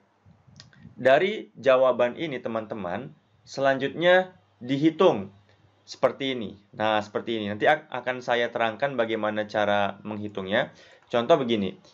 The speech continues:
di pertanyaan kesatu, ada, di pertanyaan kesatu ya, misalkan, ada empat orang yang menjawab sangat tidak setuju.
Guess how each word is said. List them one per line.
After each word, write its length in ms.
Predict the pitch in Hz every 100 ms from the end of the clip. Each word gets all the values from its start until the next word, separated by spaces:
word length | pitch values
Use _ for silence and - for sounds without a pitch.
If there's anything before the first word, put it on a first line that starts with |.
| _ _
di 160 | 120
pertanyaan 560 | 135 - - 151 151 156
kesatu, 800 | 156 151 190 190 104 110 156 - _ _ _ _ _ _ - -
ada, 560 | 139 143 165 190 190 196 _ _
di 160 | 127 131
pertanyaan 480 | 135 135 135 135
kesatu 400 | 135 139 160 165
ya, 240 | 107 101 143
misalkan, 480 | 123 104 110 147 - _ _ _ -
ada 320 | 151 156 185
empat 320 | 170 160 -
orang 400 | 117 113 123 151
yang 160 | 143 131
menjawab 480 | 123 113 117 131
sangat 240 | 135 120 120
tidak 240 | 110 95
setuju. 320 | - 104 92